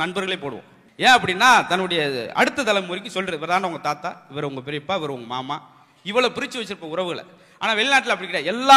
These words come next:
உறவுக்கும் ஒரே பேர் தான், uncle, முடிஞ்சு வச்சு, சங்கில குத்துற மாதிரி. அதுக்கடுத்து என்ன செய்ய முடியும்? அதனால அந்த கல்யாணம் சம்பந்திடுவோம், பொண்ணு வீட்டுக்காரங்க மாப்பிள்ளை வீட்டுக்கு வர்றது, மாப்பிள்ளை வீட்டுக்காரங்க பொண்ணு வீட்டுக்கு போறதுல அந்த கலகலப்பே பாத்தீங்கன்னா பின்னி பிணைஞ்சா இருக்கும். பேசுறப்ப பாருங்க, "ஆ, பொண்ணை ரொம்ப பிடிச்சிருக்குங்க, அப்புறம் பொண்ணுக்கு வயசு என்ன?"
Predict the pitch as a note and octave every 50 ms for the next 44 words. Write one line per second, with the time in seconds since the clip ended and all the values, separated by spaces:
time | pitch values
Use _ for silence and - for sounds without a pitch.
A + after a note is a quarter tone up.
0 | C4 A#3 A3+ A#3+ C#4+ C#4+ B3+ A3 G#3+ B3 C4+ G#3+ G3 G#3+ G3 G3 D3 D#3+ G#3 G3+
1 | - G#3 A3 F3 D3+ E3+ F#3 G3 F3+ D#3+ B2 - - - - E3+ F3+ F#3+ F#3 G3+
2 | F#3 F3 G3 E3+ D#3+ D3 E3+ F#3 - - - - - - - - - - - -
3 | - - - - F3 F#3 G#3 G3 F#3 F3+ G3 G#3 E3+ F#3 F3+ F3+ F3+ G#3 G3+ -
4 | - - - - - - F#3+ G#3+ A3 B3 C4+ B3+ A#3+ G#3+ G3+ F#3+ F3+ - F#3+ A3
5 | C#4 D#4 D#4+ D#4 C#4 C4 A#3+ A3 G#3+ - G#3+ B3 C#4 D4 B3+ C4 G#3+ G3 D3 -
6 | - G3+ G#3+ A3+ A#3 A3+ A3 - G3+ F#3+ F#3 E3+ F3 F#3 F#3 F#3+ F#3 F3 E3 E3+
7 | F#3 F3+ G3 G#3 G3 F#3 F#3 F#3 F#3 F#3+ F#3+ F#3 F#3+ F3+ F3 F3+ F#3 G3 G3 F#3+
8 | F3+ F3 - - F3 F3+ F3+ F#3 E3 D#3 D#3 D3 - - G3 B3 B3+ C4 B3 A#3
9 | - C4 B3 F#3+ G3 E3+ E3+ F#3 A3 G#3 - F#3 F#3+ G3+ F#3+ F3 F3 E3+ E3 D#3
10 | E3 D#3 - - - - - _ _ - G3+ G3 G3 F#3+ F3+ F#3 E3+ F3+ F3 F#3
11 | G3+ - - - _ _ _ _ _ _ _ _ - D3 F#3 G3 G3 G3 G3+ G3+
12 | G3 - A#3 C4 C4+ C4+ B3+ B3 C4+ A3 B3+ A#3+ - C4 B3 - B3 B3 B3 B3+
13 | C4 B3 - - - - - - - - - - _ _ _ _ _ - - F#3
14 | A#3 A#3 G3 G3 B3 C4 C#4 A#3+ B3 B3+ C4 G3+ B3+ A#3+ B3